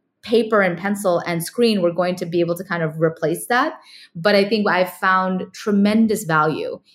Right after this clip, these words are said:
in immersing kids in the problems themselves, um,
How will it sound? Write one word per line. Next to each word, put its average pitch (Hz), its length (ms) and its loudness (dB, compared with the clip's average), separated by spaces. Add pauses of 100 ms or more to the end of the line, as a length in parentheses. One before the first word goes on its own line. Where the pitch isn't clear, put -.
(120)
in 190 240 0
immersing 180 580 -2
kids 170 260 -2
in 170 60 -4
the 160 80 -2
problems 165 480 -2
themselves, 160 800 0 (320)
um, 156 340 2